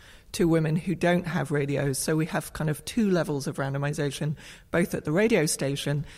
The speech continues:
and within, within a radio area. Some women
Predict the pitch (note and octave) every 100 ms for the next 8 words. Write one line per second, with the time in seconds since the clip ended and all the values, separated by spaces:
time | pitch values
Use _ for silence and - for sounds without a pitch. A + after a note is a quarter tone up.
0 | - - D#3 E3 - - A#3+ C4+ G#3 -
1 | - - - E3 E3 G#3+ A3 E3 D#3 D#3
2 | D3 D#3 D#3+ - F3+ F3 D3 C#3 C3 -
3 | F#3 - G3+ F3+ E3+ E3+ D3+ D#3 D#3+